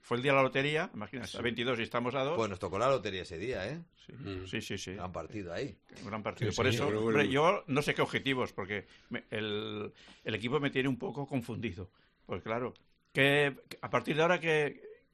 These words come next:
Speaker 1: qué equipo
Speaker 3: ¿Qué,
Speaker 1: veremos?
Speaker 3: qué cara veremos
Speaker 1: Sí,
Speaker 3: en
Speaker 1: ¿qué cara,
Speaker 3: Málaga,
Speaker 1: como
Speaker 3: claro?
Speaker 1: dice,
Speaker 4: Bueno, pero esto
Speaker 1: dice,
Speaker 4: ya
Speaker 1: ¿qué cara veremos?
Speaker 4: esto del
Speaker 1: Sí.
Speaker 4: Español siempre ha
Speaker 1: Ya,
Speaker 4: ocurrido
Speaker 1: por
Speaker 4: así,
Speaker 1: eso,
Speaker 4: por
Speaker 1: por eso,
Speaker 4: desgracia.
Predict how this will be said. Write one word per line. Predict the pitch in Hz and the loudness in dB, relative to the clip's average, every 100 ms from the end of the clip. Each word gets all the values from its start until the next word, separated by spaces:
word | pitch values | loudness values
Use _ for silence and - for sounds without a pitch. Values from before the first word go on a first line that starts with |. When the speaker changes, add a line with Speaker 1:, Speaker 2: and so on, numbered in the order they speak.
| _ | _
Speaker 1:
qué | - 147 | 0 2
equipo | 143 156 143 | 2 0 2
Speaker 3:
¿Qué, | 135 | 4
Speaker 1:
veremos? | 120 107 92 | 2 2 0
Speaker 3:
qué | 120 | 0
cara | - 123 120 | 6 6 8
veremos | 113 104 113 123 | 6 6 4 4
Speaker 1:
Sí, | 117 | 4
Speaker 3:
en | |
Speaker 1:
¿qué | 104 | 4
cara, | 98 | 4
Speaker 3:
Málaga, | 143 90 | 4 2
Speaker 1:
como | 113 | 0
Speaker 3:
claro? | 120 107 | 0 0
Speaker 1:
dice, | 123 120 113 113 | 0 0 0 -2
Speaker 4:
Bueno, | 107 95 | -2 -2
pero | 101 98 | -2 -2
esto | 101 127 | 2 4
Speaker 1:
dice, | 107 | 4
Speaker 4:
ya | |
Speaker 1:
¿qué | 110 170 | 4 6
cara | 175 | 8
veremos? | 156 143 117 101 - | 10 8 6 4 2
Speaker 4:
esto | 117 - 123 | 0 2 4
del | 117 135 | 6 8
Speaker 1:
Sí. | 127 | 8
Speaker 4:
Español | 117 113 120 127 | 6 6 6 4
siempre | - 113 117 | 2 0 2
ha | |
Speaker 1:
Ya, | |
Speaker 4:
ocurrido | 98 110 110 | 2 2 4
Speaker 1:
por | 107 131 | 6 6
Speaker 4:
así, | 120 | 6
Speaker 1:
eso, | 127 | 4
Speaker 4:
por | 120 98 95 | 2 2 2
Speaker 1:
por | 107 | 2
eso, | 117 | 2
Speaker 4:
desgracia. | 139 | 0